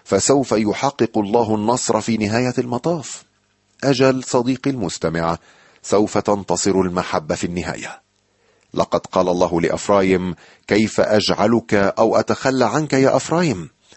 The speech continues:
وقال أيضًا: "أفرايم موثوق بالأصنام، اتركوه." لكنه يقول الآن:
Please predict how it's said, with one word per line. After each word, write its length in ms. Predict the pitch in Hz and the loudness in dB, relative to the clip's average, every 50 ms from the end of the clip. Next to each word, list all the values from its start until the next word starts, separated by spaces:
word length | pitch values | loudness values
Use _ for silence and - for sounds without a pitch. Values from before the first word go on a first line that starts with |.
| _ _ _ _ _ _ - | _ _ _ _ _ _ 0
وقال 400 | - 101 107 - - 170 170 160 | 2 2 2 4 2 2 4 4
أيضًا: 540 | 151 151 170 160 135 147 147 143 135 - 131 | 4 2 2 2 2 2 2 2 0 -2 -4
"أفرايم 540 | 127 - - 156 156 156 156 151 147 147 143 | -4 -2 0 0 2 2 2 2 2 2 0
موثوق 520 | 143 143 135 131 - 156 160 156 - 151 | 0 0 -2 -2 0 0 0 2 2 0
بالأصنام، 800 | 147 139 143 135 - 139 135 - - 160 165 156 123 90 78 69 - _ _ - | 0 2 2 0 2 2 0 0 0 0 2 2 0 -2 -6 -12 -16 _ _ -8
اتركوه." 600 | 123 - - - 156 151 - - 202 196 156 117 - - _ _ _ _ _ _ _ _ _ _ _ - | -6 -6 -2 0 0 0 2 0 -2 -2 -2 -4 -8 -16 _ _ _ _ _ _ _ _ _ _ _ -4
لكنه 520 | 85 90 - - 98 95 92 85 87 87 | -2 -2 -2 -2 -2 -2 -2 0 0 2
يقول 360 | 90 87 85 - - 101 92 92 | 2 0 0 0 0 0 2 2
الآن: 540 | 92 - - 95 95 95 92 92 90 82 | 0 0 2 2 2 2 2 0 -4 -8